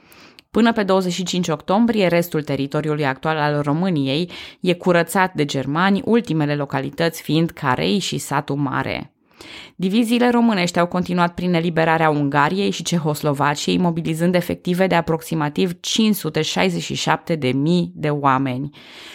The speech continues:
Cele mai sângeroase lupte au fost în asediul Budapestei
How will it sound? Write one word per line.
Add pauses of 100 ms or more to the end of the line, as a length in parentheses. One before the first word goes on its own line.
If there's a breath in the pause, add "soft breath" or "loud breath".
(180 loud breath)
Cele
mai
sângeroase
lupte
au
fost
în
asediul
Budapestei